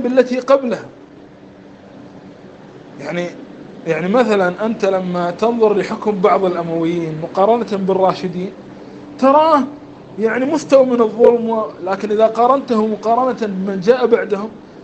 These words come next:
تراه عدل، هكذا. فكان هؤلاء العلماء يكون لهم تأثر بحالهم الماضية، فحين يجدون نوع من التغير من الإرهاصات الذي كان النبي يتحدث عنه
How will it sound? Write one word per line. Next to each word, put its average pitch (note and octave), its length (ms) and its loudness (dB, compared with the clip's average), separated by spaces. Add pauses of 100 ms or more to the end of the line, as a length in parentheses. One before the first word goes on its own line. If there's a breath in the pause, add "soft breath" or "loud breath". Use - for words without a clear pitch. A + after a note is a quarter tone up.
(380 loud breath)
تراه A3+ 340 4
عدل، A#3+ 340 2
هكذا. F#3+ 520 -2 (720 loud breath)
فكان A#3 300 0
هؤلاء D4 460 4
العلماء G#3 680 0
يكون D4 260 0
لهم C#4+ 180 2
تأثر C4 720 4 (840)
بحالهم C4 600 4
الماضية، A3 600 2 (1700)
فحين A#3 360 0
يجدون D4+ 580 2
نوع D#4+ 240 6
من C#4+ 160 0
التغير B3+ 680 2
من G3+ 200 -4
الإرهاصات B3 840 0
الذي C4 340 0
كان D#4 300 -2
النبي C#4 400 0
يتحدث B3+ 540 0
عنه A#3+ 320 -2